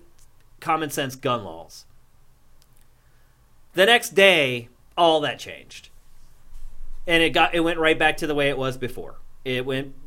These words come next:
the Democrats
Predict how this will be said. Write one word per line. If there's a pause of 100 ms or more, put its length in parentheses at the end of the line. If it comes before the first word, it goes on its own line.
(120)
the (1300)
Democrats